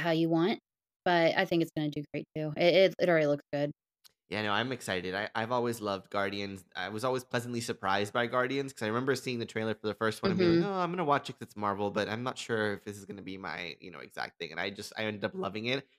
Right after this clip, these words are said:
Speaker 2: I think I saw the first one in theaters twice. Like, I, that's how much I enjoyed it,
Speaker 1: <laughs>
Speaker 2: and I, I,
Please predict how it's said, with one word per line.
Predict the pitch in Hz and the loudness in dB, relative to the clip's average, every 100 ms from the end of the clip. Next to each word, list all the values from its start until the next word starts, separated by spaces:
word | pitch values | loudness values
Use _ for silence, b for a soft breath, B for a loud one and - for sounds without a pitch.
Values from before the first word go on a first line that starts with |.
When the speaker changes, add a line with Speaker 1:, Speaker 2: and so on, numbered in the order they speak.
| - | -8
Speaker 2:
I | |
think | 117 185 | -2 -2
I | |
saw | 180 147 | 0 -2
the | |
first | - 131 135 | -2 -4 -4
one | 143 135 135 | -4 -4 -4
in | 120 113 | -6 -6
theaters | 117 117 110 - | -4 -2 -2 -4
twice. | - 80 107 180 - - _ _ _ _ - | -6 -4 -4 -6 -12 -20 _ _ _ _ -6
Like, | 101 101 | -2 2
I, | 104 107 | 2 2
that's | 113 156 | -2 -4
how | |
much | 135 117 | -6 -4
I | 110 | -4
enjoyed | 101 98 101 143 | -4 -4 0 2
it, | 175 226 | 2 2
Speaker 1:
<laughs> | - | 2
Speaker 2:
and | 196 95 92 92 - - | 0 0 -6 -8 -12 -6
I, | 101 104 101 98 - | -4 -2 -4 -6 -10
I, | 98 | -10